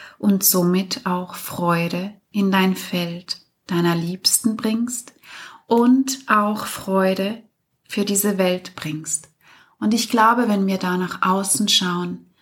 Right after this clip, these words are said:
dann hat diese Welt das gerade ganz fest nötig. Also wähle immer ganz bewusst, welches Feld du nährst, welchem Feld du Aufmerksamkeit und Fokus schenkst.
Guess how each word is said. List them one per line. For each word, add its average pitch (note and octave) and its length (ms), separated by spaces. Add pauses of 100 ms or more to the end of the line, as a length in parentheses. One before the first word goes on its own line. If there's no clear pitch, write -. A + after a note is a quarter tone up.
(260)
dann E3+ 200
hat F3 180
diese F#3+ 320
Welt F#3+ 340
das F3 260
gerade E3 520 (120)
ganz F3 420
fest - 500
nötig. - 640 (640)
Also G#3+ 420
wähle G#3+ 440
immer F3+ 320
ganz E3+ 400
bewusst, D#3+ 640
welches G#3+ 800
Feld F3+ 680 (140)
du F#3 160
nährst, D#3+ 720 (460)
welchem F#3+ 760
Feld F#3 680 (160)
du G#3 320
Aufmerksamkeit E3+ 1300
und F3 120
Fokus - 760
schenkst. - 600